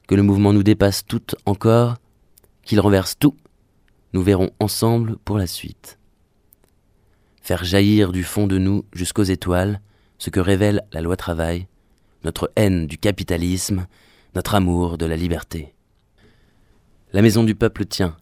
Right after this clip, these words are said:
et s'organise au fil des jours après un rapport de force défavorable à la municipalité. Nathalie Appéré, maire de Rennes, consent à signer une convention d'occupation de sept jours, espérant ainsi s'attirer le beau rôle dans ce bras de fer, un espoir largement appuyé par les médias locaux.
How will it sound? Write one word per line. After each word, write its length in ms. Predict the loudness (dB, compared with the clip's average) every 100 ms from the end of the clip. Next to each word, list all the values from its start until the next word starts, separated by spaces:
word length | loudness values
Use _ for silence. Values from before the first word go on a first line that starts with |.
| -10
et 60 |
s'organise 520 | -6 -2 2 2 0
au 40 | -4
fil 180 | -6 0
des 120 | 0
jours 280 | 0 -4 -4
après 200 | -4 -4
un 60 |
rapport 280 | -2 -2 -4
de 80 | -6
force 380 | -4 -4 -4 -6
défavorable 720 | -4 0 0 0 0 -2 -4
à 80 | -4
la 100 | -2
municipalité. 800 | -2 -4 -4 -6 -6 -2 -4 -4 _ _ _ -2
Nathalie 320 | 0 0 0
Appéré, 460 | 0 -2 -2 -4 -8 _ _ _ _ -2
maire 180 | 0 2
de 80 | 2
Rennes, 360 | 2 2 0
consent 400 | -4 -6 -4 -2
à 40 | -2
signer 260 | -2 0
une 180 | 0 0
convention 380 | 0 -2 0 -2
d'occupation 500 | -4 -2 -4 -2 -4
de 80 | -2
sept 220 | -2 -4
jours, 280 | -6 -8 -10 _ _ _ _ -12
espérant 460 | -6 -2 2 2
ainsi 220 | 0 -2 -4
s'attirer 380 | -4 -4 -2
le 80 | 0
beau 160 | 2 4
rôle 240 | 4 2
dans 100 | 0
ce 120 | -2
bras 140 | -4 -6
de 60 |
fer, 340 | -4 -4 -4 -6 _ _ _ _
un 100 | -4
espoir 520 | -2 -2 -4 -4 -4 -6
largement 500 | -6 -4 -4 -4 -4
appuyé 480 | -8 -6 -6 -4 -6
par 160 | -8
les 80 | -6
médias 260 | -4 -4 -2
locaux. 320 | -2 -4